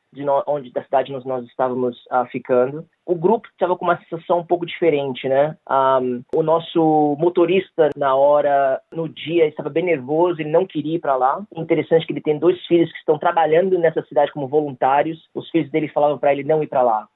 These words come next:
por questões de segurança. E depois de muita conversa, no, no grupo, entre eu, a repórter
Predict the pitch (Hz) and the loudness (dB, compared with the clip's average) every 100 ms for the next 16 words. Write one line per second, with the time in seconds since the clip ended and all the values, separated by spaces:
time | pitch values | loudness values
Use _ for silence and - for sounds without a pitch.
0 | _ 147 143 - 160 143 - 156 143 131 | _ -12 -12 -8 -8 -8 -10 -4 2 4
1 | 123 120 117 104 - 123 139 151 185 151 | 2 -2 -6 -8 -8 -8 -4 -2 -2 0
2 | 170 180 180 160 123 139 143 143 135 - | -2 -2 -2 -4 2 4 4 2 -2 -2
3 | 139 143 147 156 156 127 160 170 147 139 | 0 0 0 0 0 -2 2 2 2 -4
4 | 135 139 156 143 135 135 139 139 139 - | -4 2 4 4 2 -4 0 2 2 0
5 | 131 | -6